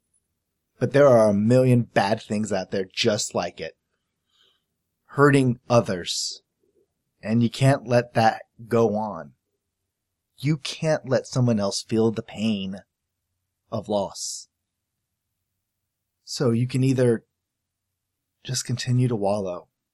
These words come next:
And I get that. Trust me. <laughs> I absolutely just want to sit down and wallow. Or you can make sure no one else feels this pain.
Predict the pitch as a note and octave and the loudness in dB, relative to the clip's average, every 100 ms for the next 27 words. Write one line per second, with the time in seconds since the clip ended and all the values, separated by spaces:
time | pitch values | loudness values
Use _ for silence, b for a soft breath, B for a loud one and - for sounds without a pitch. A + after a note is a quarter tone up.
0 | _ B2+ C3 D3 A#2 A2+ - G2+ - B2 | _ -6 -4 -2 -4 -4 -6 -16 -12 -8
1 | A#2 - F2 - B2 B2 G#2+ A#2+ - A2+ | -8 -8 -16 -4 0 2 0 -2 -4 -6
2 | A#2+ G#2 G2+ F#2 - b b b b - | -4 -4 -4 -6 -8 b b b b -16
3 | - C3 A2+ - A#2 - G2+ G#2 F2+ F2 | -10 -4 -4 -4 -8 -6 -6 -6 -8 -10
4 | E2+ E2+ - - _ _ _ _ _ _ | -10 -12 -14 -18 _ _ _ _ _ _
5 | _ _ _ _ _ _ _ _ _ _ | _ _ _ _ _ _ _ _ _ _
6 | _ _ _ _ _ _ B2+ A#2 B2 C3 | _ _ _ _ _ _ -2 0 0 2
7 | B2 A#2 G#2+ - G#2+ G2+ G#2 G2 - G2 | 2 2 0 -2 -4 -4 -4 -6 -8 -10
8 | F#2 - - - F#2 F#2 F#2 - - - | -8 -10 -12 -14 -10 -8 -8 -10 -10 -16
9 | _ _ _ _ _ _ _ _ _ _ | _ _ _ _ _ _ _ _ _ _
10 | _ _ _ _ _ _ _ _ _ _ | _ _ _ _ _ _ _ _ _ _
11 | - - - F#2 D#2+ | -18 -16 -16 -16 -18